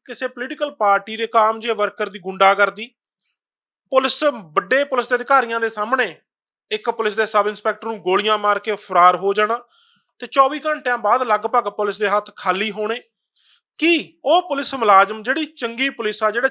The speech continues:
ਚੰਗੇ ਮੁਲਾਜ਼ਮ ਨੇ, ਇੱਛਾ ਸ਼ਕਤੀ ਦੇ ਨਾਲ ਚੰਗੀ ਦੇ ਨਾਲ ਕੰਮ ਕਰਨੀ ਚਾਹੁੰਦੇ ਨੇ, ਕੀ ਉਹਨਾਂ ਪੁਲਿਸ ਮੁਲਾਜ਼ਮਾਂ ਦਾ ਮੋਰਲ ਨਹੀਂ ਡਾਊਨ ਹੋਏਗਾ?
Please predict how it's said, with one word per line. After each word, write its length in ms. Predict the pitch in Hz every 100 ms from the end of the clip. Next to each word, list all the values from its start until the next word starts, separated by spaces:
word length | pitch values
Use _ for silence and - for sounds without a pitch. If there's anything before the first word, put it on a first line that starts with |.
| 262
ਚੰਗੇ 320 | 240 240 262
ਮੁਲਾਜ਼ਮ 380 | 233 196 180 196
ਨੇ, 240 | 208 226 - _ -
ਇੱਛਾ 240 | 247 - 277
ਸ਼ਕਤੀ 340 | 247 - 254
ਦੇ 100 | 240
ਨਾਲ 120 | 233
ਚੰਗੀ 260 | 233 233 226
ਦੇ 60 |
ਨਾਲ 120 | 233 226
ਕੰਮ 280 | 226 214
ਕਰਨੀ 360 | 226 214 208 214 _ _ -
ਚਾਹੁੰਦੇ 380 | 220 285 349
ਨੇ, 200 | 285 185 - _ _ _ -
ਕੀ 140 | 262 -
ਉਹਨਾਂ 420 | 202 226 311 285 _ -
ਪੁਲਿਸ 220 | 240 233
ਮੁਲਾਜ਼ਮਾਂ 380 | 247 226 226 233
ਦਾ 100 | 240
ਮੋਰਲ 280 | 226 214 214
ਨਹੀਂ 160 | 269
ਡਾਊਨ 200 | 302 285
ਹੋਏਗਾ? 380 | 285 285 294 311